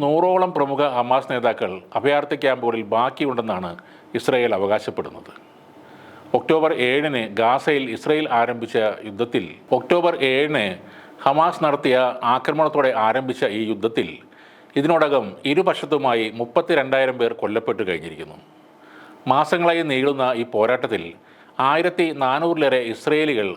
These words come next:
ഹമാസ് ആക്രമണത്തിൽ കൊല്ലപ്പെട്ടെന്നാണ് കണക്കുകൾ സൂചിപ്പിക്കുന്നത്. എന്നാൽ മരണസംഖ്യ ഇതിലും എത്രയോ വലുതാണെന്നാണ് ഹമാസ്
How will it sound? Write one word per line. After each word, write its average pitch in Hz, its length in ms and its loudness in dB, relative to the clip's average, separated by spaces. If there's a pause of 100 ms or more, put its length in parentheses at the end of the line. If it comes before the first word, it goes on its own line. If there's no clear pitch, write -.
ഹമാസ് 143 420 0
ആക്രമണത്തിൽ 123 540 -2
കൊല്ലപ്പെട്ടെന്നാണ് 110 720 -2 (120)
കണക്കുകൾ 104 440 -2
സൂചിപ്പിക്കുന്നത്. 82 600 -10 (1080)
എന്നാൽ 185 160 4 (100)
മരണസംഖ്യ 160 520 2 (200)
ഇതിലും 147 260 2 (100)
എത്രയോ 147 260 2 (100)
വലുതാണെന്നാണ് 123 600 0 (100)
ഹമാസ് 123 340 0